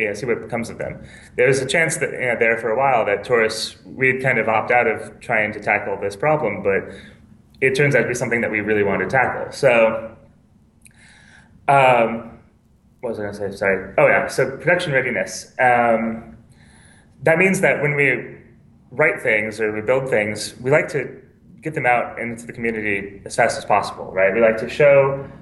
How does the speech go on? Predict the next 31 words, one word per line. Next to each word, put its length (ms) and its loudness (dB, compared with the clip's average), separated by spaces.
people 220 0
what 100 4
we're 100 0
working 360 2
on 160 0
and 100 -2
encourage 380 0
people 240 -6
to 80 -2
join 240 2
in. 640 -4
And 280 0
so 680 -2
we've 120 -8
done 140 2
this, 140 -6
you 60 -12
know, 80 -4
many 180 -6
times 280 -4
before. 500 2
We 60 2
did 160 -4
this 140 -6
with 120 -18
Rocket. 340 0
We 60 -8
did 140 -4
this 120 -8
with 120 -10
etcd. 800 -2